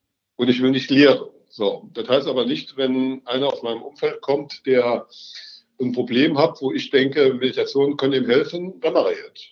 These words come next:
So. Ich mache es aber jetzt nicht, dass ich hier irgendwie, hätte ich mehrfach machen können, hätte ich in der, an dem, an dem Platz machen können, wo, wo meine Ausbildung erfolgt ist. Ich hätte Meditationskurse leiten können, tue ich nicht, weil ich will nicht Leiter sein, der aufpasst, sondern ich, sondern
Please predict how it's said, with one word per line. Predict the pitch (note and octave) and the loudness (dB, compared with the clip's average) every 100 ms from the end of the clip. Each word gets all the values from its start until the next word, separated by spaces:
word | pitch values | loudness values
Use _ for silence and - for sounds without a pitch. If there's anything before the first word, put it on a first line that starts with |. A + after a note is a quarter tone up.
| _ | _
So. | _ F#2+ F2 | _ -10 -8
Ich | - | -4
mache | B2 C#3+ | 2 4
es | D3 | 4
aber | B2+ B2+ | 4 4
jetzt | C3 C3+ | 4 2
nicht, | C#3+ D#3 D#3+ | -6 -6 -4
dass | D#3+ C#3+ | -4 -2
ich | C#3 - | -2 -2
hier | D3 C#3 C3+ | 0 2 2
irgendwie, | C3+ C#3 C3 B2+ C3 C3+ D3 _ - - - - _ _ | 0 -2 -6 -4 -2 -4 -6 _ -20 -20 -20 -20 _ _
hätte | C3 D3+ | -4 -2
ich | - | 2
mehrfach | C#3 C3+ C3 | 2 2 0
machen | G#2 B2+ A2 G#2+ | 0 -2 -2 0
können, | D#3 F#3 G3 G3 | 0 0 -2 -6
hätte | A#2+ C#3 C#3+ | -2 0 0
ich | - - | -6 -10
in | A#2+ | -8
der, | A#2+ A#2+ - | -2 -2 -2
an | |
dem, | A2+ A2 - | -8 -8 -8
an | A#2 | -8
dem | A#2 | -2
Platz | C#3+ C#3+ | -2 -2
machen | C3+ B2 B2+ | 0 2 2
können, | B2 B2+ B2+ B2 A2+ | 4 4 6 2 0
wo, | A2 A2 A#2 - | -4 -4 -4 -10
wo | A2+ A#2 | -20 -10
meine | G#2+ G#2 A2 | -4 0 2
Ausbildung | D#3+ F3 F3+ F3 | 2 0 -6 -4
erfolgt | D3+ - D3+ D3+ - | -6 0 0 0 -4
ist. | D3 C#3+ | -6 -4
Ich | C3 B2 | -4 -6
hätte | C3+ C3+ | -4 -2
Meditationskurse | B2 A#2+ G2+ - D3+ - E3 D3+ D3 C#3 C#3 - - - - - _ - | -2 -2 -2 0 0 -2 -2 0 2 2 0 -10 -20 -18 -18 -18 _ 0
leiten | G#2+ C3+ F#3 D3 | 4 4 4 -2
können, | D3 C#3+ C3 | 0 0 0
tue | D#3+ C3 | 0 -2
ich | - | -2
nicht, | B2+ - - - | -6 -6 -12 -6
weil | B2 | -2
ich | B2 C3+ | -2 -2
will | C#3+ | -2
nicht | C3 - | -2 -2
Leiter | A#2 A2 E3+ | 0 0 0
sein, | D3+ C#3+ | 0 0
der | A2 G#2+ | 0 -2
aufpasst, | D3 - E3 - | -4 -4 -6 -4
sondern | C3+ C#3 | -6 -6
ich, | C#3 | -6
sondern | B2 C3 B2+ C3 | -2 -2 0 -4